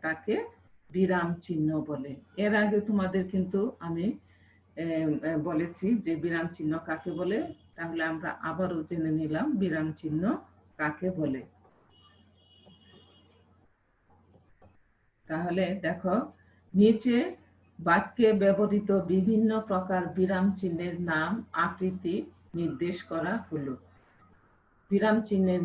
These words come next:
নাম, বিরাম চিহ্নের আকৃতি, এই যে কমা, এই যে দেখো কমা চিহ্ন, সেমিকোলন, এই যে সেমিকোলন, দাড়ি,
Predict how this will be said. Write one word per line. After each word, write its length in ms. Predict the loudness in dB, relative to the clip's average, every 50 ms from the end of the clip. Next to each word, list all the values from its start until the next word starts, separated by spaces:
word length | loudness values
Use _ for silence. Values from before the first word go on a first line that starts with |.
| 0 0
নাম, 280 | 0 -2 -2 -4 -6 -10 -18 _ _ _ _ _ _ _ _ _ _ _ _ _ _ -6
বিরাম 320 | -2 0 2 4 4 4 2
চিহ্নের 460 | 2 0 0 2 2 2 2 2 0 -2 -2 -2
আকৃতি, 560 | -2 -2 -2 -4 -4 -4 -4 -4 -6 -8 -10 -10 -12 _ _ _ _ _ _ _ _ _ _ _ _ _ _ -8
এই 80 | -4
যে 100 | -4 -4 -4 -6 -10 _ _ _ _ _ _ _ _ _ _ _ _ _ _ _ _ _ _ _ _ _ _ _ _ _ _ _ _ 0
কমা, 340 | 2 4 4 4 4 4 2 0 -2 -6 -12 _ _ _ _ _ _ _ -8
এই 80 | -6 -4
যে 60 | -4
দেখো 340 | -2 -4 -4 -6 -6 -8 -10 -8 -6
কমা 360 | -6 -6 -4 -4 -6 -6 -8 -10 -14 _ _
চিহ্ন, 340 | -6 -4 -2 -2 -2 -2 -6
সেমিকোলন, 1400 | -8 -6 -2 0 2 2 2 2 0 -2 -4 -10 -14 _ _ _ _ -4 0 2 2 2 2 0 -2 -4 -6 -8 -8
এই 80 | -6 -4
যে 100 | -4 -4
সেমিকোলন, 720 | -6 -6 -6 -4 -4 -4 -4 -4 -4 -4 -4 -4 -4 -4 -6 -8 -10 -12 -18 -18 -14 -8 -4
দাড়ি, 320 | -2 -2 0 2 2 2